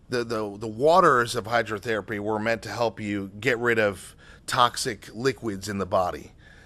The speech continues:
To get rid of the solids is where the grape cure came in. So you would start with two ounces of grape in a s-, grapes in a sitting, and you would slowly eat more and more until you ate close to a pound in a sitting. And you would get up to seven times a day. So it would be,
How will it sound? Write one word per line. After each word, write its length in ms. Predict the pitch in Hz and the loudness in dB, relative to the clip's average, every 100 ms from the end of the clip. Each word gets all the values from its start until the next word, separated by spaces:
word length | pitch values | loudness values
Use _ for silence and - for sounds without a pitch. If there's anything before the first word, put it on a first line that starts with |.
| - | -18
To 80 | - | -4
get 200 | 127 160 | 0 2
rid 140 | 156 127 | 2 0
of 80 | |
the 80 | 104 | -2
solids 720 | - 180 175 143 117 117 - - | 4 8 10 8 4 2 -6 -6
is 180 | 110 | -6
where 140 | 110 113 | 0 0
the 100 | 107 | 0
grape 320 | 104 113 - | -2 -4 -4
cure 240 | - 98 | -10 -10
came 300 | 85 98 87 | -10 -12 -12
in. 160 | 82 78 - - - | -12 -16 -20 -20 -16
So 460 | - - 123 113 110 - - - | -4 2 4 4 0 -8 -20 -4
you 180 | 147 156 | 2 4
would 160 | 135 | 2
start 340 | - 156 151 139 | 4 8 8 6
with 260 | 127 - | 0 -2
two 200 | - 160 | 0 4
ounces 340 | 139 139 117 117 | 4 4 -4 -8
of 140 | 107 | -4
grape 280 | 131 123 - | 0 0 0
in 100 | 98 | -6
a 20 | |
s-, 240 | 98 - - | -6 -8 -4
grapes 340 | - 120 117 | 0 0 0
in 100 | 104 | -4
a 40 | 95 | -2
sitting, 440 | - 147 147 147 - - - | 0 0 0 -6 -12 -20 -10
and 160 | 113 110 | -6 -4
you 80 | 113 | -4
would 160 | 110 | -2
slowly 420 | - 131 127 120 | -2 4 4 4
eat 180 | 117 113 | -2 -6
more 220 | 110 113 | -2 -2
and 100 | 107 | -2
more 240 | 110 110 104 | -2 -2 -2
until 360 | 104 - 110 | -6 -6 -6
you 260 | 101 104 104 | -6 -6 -6
ate 220 | 110 104 | -6 -8
close 260 | - 143 135 | -2 -2 0
to 140 | 120 | -2
a 40 | 110 | -4
pound 420 | - 123 120 110 | 0 0 2 0
in 80 | 95 | -6
a 60 | 90 | -8
sitting. 420 | - 87 82 85 - - - - - - - - | -10 -10 -12 -16 -20 -20 -20 -20 -20 -20 -20 -14
And 240 | 131 135 135 | -4 -2 0
you 100 | 143 | 0
would 140 | 135 | 4
get 160 | 156 160 | 6 6
up 100 | 139 | 6
to 160 | 139 120 | 2 0
seven 440 | - 165 160 151 | 6 6 6 2
times 400 | 139 139 135 117 | 6 6 6 0
a 60 | 110 | 0
day. 420 | 123 113 67 - | 4 4 2 -4
So 560 | - 127 117 110 107 95 | -2 2 4 4 2 -2
it 100 | 120 | -2
would 180 | 123 117 | -2 0
be, 340 | 131 123 120 | 0 0 -2